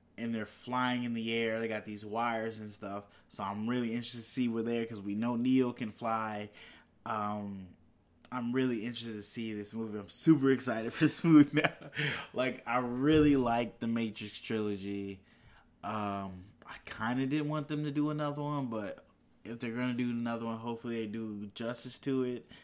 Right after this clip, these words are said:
and it's really good. So I'm really excited to see this next one. Um, yeah, let me know how you feel. If you've seen the s-, uh, videos, if you've seen the set leaks,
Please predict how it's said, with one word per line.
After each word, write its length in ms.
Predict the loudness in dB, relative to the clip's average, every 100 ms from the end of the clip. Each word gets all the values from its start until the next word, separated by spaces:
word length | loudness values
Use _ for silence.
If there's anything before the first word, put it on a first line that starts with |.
| -20 -20 -20 -12
and 140 | -10 -8
it's 160 | -8
really 300 | -6 -4 -2
good. 420 | -4 -4 -4 -8 -12
So 140 | -12
I'm 340 | -10 -10 -8 -6
really 240 | -2 -2
excited 320 | -4 -6 -6
to 120 | -6 -8
see 200 | -8 -6
this 340 | -4 -6 -8
next 340 | -8 -8 -10
one. 340 | -10 -8 -8 -12 -18 -20 -20 -20 -18 -8
Um, 640 | -4 -2 -2 -2 -4 -8 -16 -20 _ _ _ _ _ -20 -20 -8
yeah, 220 | -2 0 2
let 180 | 2
me 180 | 2 0
know 140 | 2 2
how 100 | 2
you 180 | 0
feel. 420 | -6 -4 -2 0 -2
If 120 | -2
you've 140 | -8
seen 260 | -4 -2 0
the 60 |
s-, 240 | -2 -4 -6
uh, 240 | -4 -2
videos, 600 | -2 -2 0 2 2 0
if 100 | -4
you've 100 | -8
seen 260 | -6 -4 -4
the 60 | -4
set 360 | -6 -8 -6
leaks, 340 | -6 -6 -8